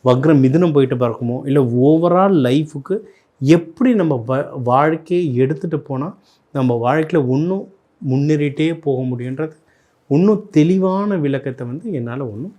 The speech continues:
அதிகமா கொடுக்க முடியும். உங்க எல்லாருக்குமே இந்த குரு வக்ர பயிற்சி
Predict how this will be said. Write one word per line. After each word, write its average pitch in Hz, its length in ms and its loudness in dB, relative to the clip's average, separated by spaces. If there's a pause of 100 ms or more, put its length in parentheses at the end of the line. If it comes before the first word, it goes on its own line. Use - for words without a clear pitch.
(140)
அதிகமா 120 440 -8 (100)
கொடுக்க 113 220 -10
முடியும். 113 360 -12 (420)
உங்க 107 160 -6
எல்லாருக்குமே 160 960 -2
இந்த 139 260 -2
குரு 151 320 -6
வக்ர 120 380 -4
பயிற்சி 135 580 -10